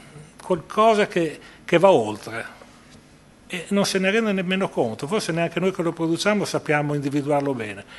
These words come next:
però è così. Mm, poi è chiaro che bisogna farlo buono, bisogna farlo corretto, bisogna farlo moderno, bisogna farlo, produrlo al meglio, ma però deve avere sempre al suo interno un'umanità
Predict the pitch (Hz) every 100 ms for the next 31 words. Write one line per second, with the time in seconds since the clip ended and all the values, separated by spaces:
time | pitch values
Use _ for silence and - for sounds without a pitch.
0 | - - 190 196 196 104 92 - - -
1 | - - - - - - - - 123 123
2 | 113 110 - 196 135 98 - - - 131
3 | - 208 104 - 107 110 113 117 113 120
4 | 170 165 160 151 - - - - - -
5 | 117 117 104 120 113 - 139 170 160 -
6 | 147 131 117 113 - 113 117 139 165 160
7 | 151 147 135 117 117 117 131 120 117 117
8 | - - - - - 127 131 127 120 113
9 | 110 104 131 160 170 170 165 165 147 139
10 | 117 - - - - 139 131 135 135 143
11 | 139 131 156 151 147 131 - 123 - 131
12 | 127 147 143 139 127 - - - - -
13 | - - - - - - - - - 147
14 | 147 139 135 120 -